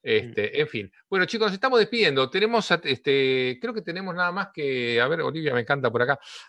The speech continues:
Speaker 1: Este, bendición especial para Osorio, como siempre, y en general para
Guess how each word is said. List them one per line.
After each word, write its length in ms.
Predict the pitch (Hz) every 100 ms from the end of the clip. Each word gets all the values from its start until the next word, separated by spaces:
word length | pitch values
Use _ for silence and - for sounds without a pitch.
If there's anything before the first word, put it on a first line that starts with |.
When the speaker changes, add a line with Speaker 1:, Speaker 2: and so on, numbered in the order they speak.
| _
Speaker 1:
Este, 340 | 113 - 117
bendición 560 | 120 127 - 196 214 180 -
especial 440 | 113 123 - 185
para 180 | 131 120
Osorio, 640 | 117 - 226 247 208 202 - _
como 180 | 131 117
siempre, 560 | - 220 214 196 226 233 - - _
y 440 | - 120 120 117 117
en 60 |
general 380 | - 185 262 247
para 300 | - 120 110